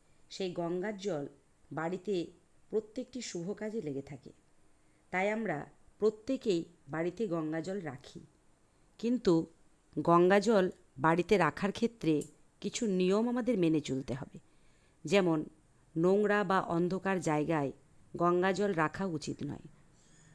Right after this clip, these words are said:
ঠাকুর ঘরে উত্তর পূর্ব দিকে যেন আলো বাতাস ঢোকে,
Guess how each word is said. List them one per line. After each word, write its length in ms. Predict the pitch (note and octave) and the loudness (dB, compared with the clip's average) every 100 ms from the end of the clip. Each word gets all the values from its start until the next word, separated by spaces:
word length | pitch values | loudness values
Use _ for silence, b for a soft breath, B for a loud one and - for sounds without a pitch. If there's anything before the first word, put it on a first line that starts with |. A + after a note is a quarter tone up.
| b - | b -12
ঠাকুর 340 | - F3 A#3+ G#3 | -4 0 0 2
ঘরে 300 | A3+ D#3 C#3+ - _ _ _ _ | 2 2 0 -8 _ _ _ _
উত্তর 340 | G#3+ - A#3+ G#3+ | -4 2 2 2
পূর্ব 320 | A#3 G#3 A#3 | -2 2 0
দিকে 440 | G#3 - D#3 D#3+ - _ D3 | 0 2 2 2 -8 _ -4
যেন 300 | E3+ F3 F#3 | 0 0 0
আলো 340 | F3 F3+ G3 | 0 2 2
বাতাস 420 | G3+ G3 G3+ - | 0 -2 -6 -6
ঢোকে, 400 | D3 D3+ F3 D3 | -8 -4 -2 -2